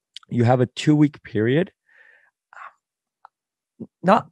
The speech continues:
all programs, there are some that are still try to get on the ball first, but majority, let's just say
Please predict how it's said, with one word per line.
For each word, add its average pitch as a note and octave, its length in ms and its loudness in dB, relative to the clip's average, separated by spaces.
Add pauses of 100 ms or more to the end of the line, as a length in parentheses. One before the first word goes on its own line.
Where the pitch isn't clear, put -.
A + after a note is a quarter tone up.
(120)
all C#3+ 200 4
programs, F3 420 0
there D#3+ 80 2
are C#3+ 40 4
some E3+ 380 -2
that D#3 120 6
are C3+ 140 4
still - 440 2 (360)
try C#3 180 2
to C3+ 80 4
get B2+ 220 4
on A#2+ 160 0
the A2 80 2
ball A2 280 4
first, C3 360 0
but B2+ 100 0
majority, A#2 600 2
let's B2 180 0
just D#3+ 200 0
say C#3+ 280 6